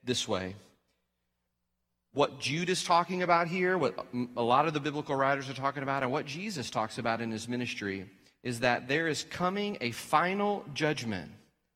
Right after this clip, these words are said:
after death at the end of time where everyone will stand before God and he will render judgment on our lives.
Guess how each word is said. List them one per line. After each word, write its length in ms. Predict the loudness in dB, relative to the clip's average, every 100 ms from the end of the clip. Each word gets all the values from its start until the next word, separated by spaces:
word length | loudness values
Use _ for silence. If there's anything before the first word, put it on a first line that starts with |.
| 2
after 340 | 4 4 2 -2
death 540 | 2 0 -2 -10 -20 _ -10
at 100 | -8
the 140 | -4 -2
end 120 | -2
of 100 | -4
time 400 | -4 -2 -2 -8 -16 -20 _ _ _ _ -18 0
where 200 | 2 6
everyone 720 | 4 4 2 4 4 4 2
will 140 | 0
stand 600 | 0 -2 0 0 -2 -2
before 360 | -4 0 0 4
God 480 | 6 6 4 0 -10 -20 -20 _
and 120 | -4 -4
he 440 | -4 -4 0 2
will 180 | 2 4
render 380 | 2 2 0 0
judgment 580 | 2 2 0 -4 -4 -8 -6
on 400 | 0 2 2 -2 -8 -20 _ 2
our 320 | 4 4 2 -6 -2
lives. 680 | 0 0 -6 -10 -10 -10